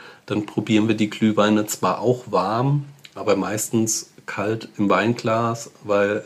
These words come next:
dort sind dann auch alle Fehler, äh, rauszuschmecken. Früher wurde ja der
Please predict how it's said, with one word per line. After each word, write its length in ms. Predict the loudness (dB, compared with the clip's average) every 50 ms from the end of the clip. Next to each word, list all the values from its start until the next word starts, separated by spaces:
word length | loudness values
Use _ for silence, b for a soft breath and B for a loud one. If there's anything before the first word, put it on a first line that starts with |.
| -6 -4
dort 260 | 0 2 2 2 0
sind 200 | -2 -2 0 0
dann 160 | 2 0 0
auch 260 | -2 -4 -6 -6 -6 -4
alle 200 | -4 -2 -2 -2
Fehler, 540 | -2 -2 -2 0 2 2 0 0 -2 -6 -14 -14 -10 -8
äh, 840 | -6 -4 -4 -6 -8 -10 -12 -16 -20 -20 -20 -20 -20 _ _ _ -2
rauszuschmecken. 800 | -2 -2 -4 -4 -4 -4 -4 -2 -2 -2 0 2 2 2 2 0 -2 -12 _ _ _ _ _ _ _ _ _ _ -20 _ _ -20 -20 -18
Früher 580 | -20 -18 -12 -6 0 4 6 6 6 4 2 -2 -8 -12 -14 -12
wurde 240 | -12 -12 -12 -12 -12
ja 60 | -10
der 280 | -6 -6 -4 -4 -6